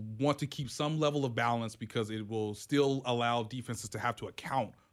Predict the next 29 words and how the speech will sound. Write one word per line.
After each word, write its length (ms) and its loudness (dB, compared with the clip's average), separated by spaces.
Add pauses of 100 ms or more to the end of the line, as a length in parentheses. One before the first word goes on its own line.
for 140 0
more 320 4
players 560 -2 (260)
in 120 2
the 40 2
skill 200 0
position 340 -4
area. 320 2 (640)
Screens, 640 4 (1200)
angle 280 8
routes, 540 2 (720)
the 140 2
occasional 800 4
handoff 580 4 (240)
on 160 6
an 100 2
inside 720 6
zone 360 6
counter 420 4
read 420 -2 (640)
coming 260 4
out 140 6
of 60 2
shotgun, 580 2 (200)
m-, 420 4
by 240 8
and 160 6
large, 540 2 (180)
and 540 4